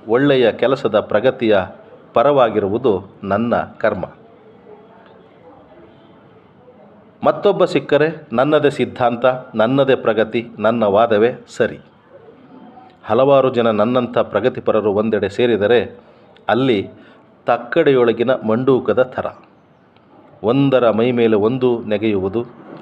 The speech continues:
ಒಂದರ ಮಾತು ಒಂದು ಕೇಳದು. ನಾನೂ ಪ್ರಗತಿಪರ, ಅವನೂ ಪ್ರಗತಿಪರ,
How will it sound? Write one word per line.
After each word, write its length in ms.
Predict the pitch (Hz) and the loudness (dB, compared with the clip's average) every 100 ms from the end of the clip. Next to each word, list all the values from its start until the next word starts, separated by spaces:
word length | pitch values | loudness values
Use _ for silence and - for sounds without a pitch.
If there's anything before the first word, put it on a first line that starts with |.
| - | -6
ಒಂದರ 300 | 110 139 135 | -2 2 2
ಮಾತು 320 | 123 117 113 98 | 4 2 0 -2
ಒಂದು 280 | 110 131 | -2 -4
ಕೇಳದು. 440 | 123 101 92 92 110 - - - - - - | -4 -2 -2 -4 -6 -8 -20 -20 -20 -20 -10
ನಾನೂ 340 | 98 104 139 151 | -2 0 0 -2
ಪ್ರಗತಿಪರ, 560 | 151 110 110 - 90 | -2 -2 -4 -4 -4
ಅವನೂ 600 | 80 69 98 104 131 151 | -4 -4 -2 0 0 0
ಪ್ರಗತಿಪರ, 540 | 156 117 101 - - | -2 -4 -4 -6 -8